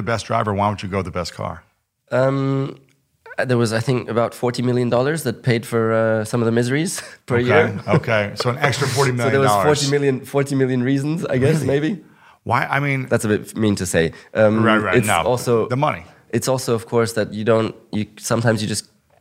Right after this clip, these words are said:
Speaker 2: can't choose because there's very limited availability. And in his case, now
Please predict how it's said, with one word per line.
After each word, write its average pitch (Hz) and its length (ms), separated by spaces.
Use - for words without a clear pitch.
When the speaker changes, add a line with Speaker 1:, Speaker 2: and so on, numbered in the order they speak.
Speaker 2:
can't 107 220
choose 120 300
because 101 380
there's 101 180
very 120 180
limited 107 320
availability. 104 760
And 107 120
in 104 100
his 120 200
case, 101 300
now 101 320